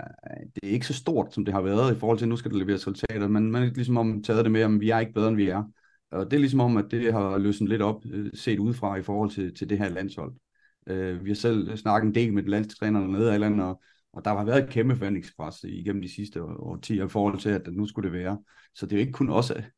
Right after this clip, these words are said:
øh, Thomas, der har siddet udefra og tænkt, altså med alle de gode ungdomshold, øh, de vinder jo stort set alle mesterskaberne og har masser af dygtige spillere individuelt. Hvorfor kan de ikke komme videre på seniorerne? Og der tror jeg, at vi vil se det næste skridt nu, og så må ikke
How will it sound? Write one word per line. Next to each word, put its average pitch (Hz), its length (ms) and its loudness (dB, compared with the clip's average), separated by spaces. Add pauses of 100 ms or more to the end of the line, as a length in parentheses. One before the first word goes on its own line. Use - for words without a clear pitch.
(440)
øh, 90 120 -8
Thomas, 104 340 2
der 95 140 -6
har 95 120 -2
siddet 113 300 0
udefra 117 320 2
og 98 100 0
tænkt, 107 280 2 (120)
altså 95 260 -10
med 104 120 0
alle 131 280 6
de 131 120 0
gode 131 200 6
ungdomshold, 113 560 2 (280)
øh, 95 220 -6
de 104 80 2
vinder 117 220 2
jo 98 140 2
stort 117 260 -2
set 117 120 -2
alle 113 200 2
mesterskaberne 92 840 -2
og 90 80 -2
har 92 160 -2
masser 110 320 0
af 101 140 0
dygtige 101 300 -4
spillere 98 240 -2
individuelt. 95 320 -4 (220)
Hvorfor 110 220 0
kan 110 180 -2
de 85 60 -6
ikke 101 160 -6
komme 101 220 0
videre 107 200 4
på 98 80 -6
seniorerne? 95 540 -2 (520)
Og 87 440 -4
der 131 100 2
tror 120 320 2
jeg, 101 80 6
at 95 120 -2
vi 101 80 2
vil 95 160 -2
se 95 280 0
det 95 100 -2
næste 101 260 2
skridt 104 280 0
nu, 104 220 2
og 92 80 0
så 110 120 0
må 107 280 6
ikke 120 280 4